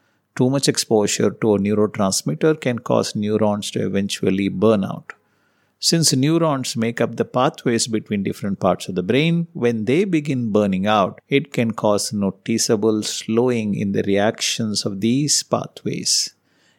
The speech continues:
In addition to pathway damage,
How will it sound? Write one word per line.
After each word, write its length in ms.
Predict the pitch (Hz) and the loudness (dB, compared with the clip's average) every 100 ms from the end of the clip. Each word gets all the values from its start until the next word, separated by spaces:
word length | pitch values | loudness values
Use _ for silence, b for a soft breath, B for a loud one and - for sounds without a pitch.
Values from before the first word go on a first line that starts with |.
| _ - | _ -6
In 140 | 104 | -2
addition 580 | 95 95 107 - 104 98 | 0 2 0 0 0 0
to 80 | - | -4
pathway 540 | - 101 95 - 98 92 | -2 0 0 -2 -4 -2
damage, 600 | 95 117 151 165 - | 0 0 -2 -4 -6